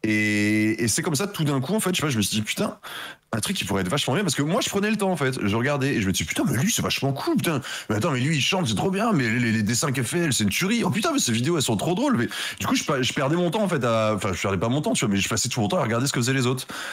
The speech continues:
Et je dis, « Putain, mais c'est con quand même », tu dis, je dis, « Vas-y », je fais une liste complète,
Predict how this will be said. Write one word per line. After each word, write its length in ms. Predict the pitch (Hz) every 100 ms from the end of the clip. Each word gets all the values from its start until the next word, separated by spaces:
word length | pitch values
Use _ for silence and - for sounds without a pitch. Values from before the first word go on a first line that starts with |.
| - -
Et 20 |
je 60 | -
dis, « 60 |
Putain, 160 | - 214
mais 60 | 143
c'est 200 | - 92
con 300 | - 269 262
quand 160 | 151
même », 360 | 180 175 110 98
tu 100 | 104
dis, 220 | 123 208 - - - - -
je 60 |
dis, « 60 | -
Vas-y », 340 | 139 107 107 - _ _ _
je 160 | 110 -
fais 160 | 180
une 120 | 208 156
liste 280 | 120 -
complète, 540 | - 104 95 117 -